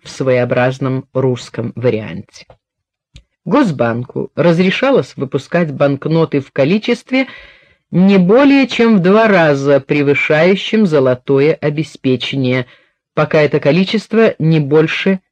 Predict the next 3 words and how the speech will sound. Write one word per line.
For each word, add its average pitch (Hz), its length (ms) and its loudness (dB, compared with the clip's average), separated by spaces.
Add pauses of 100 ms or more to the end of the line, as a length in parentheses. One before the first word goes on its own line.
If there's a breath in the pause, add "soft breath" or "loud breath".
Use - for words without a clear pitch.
(360)
шестисот - 800 -4
миллионов 139 640 -2
рублей. 131 500 -6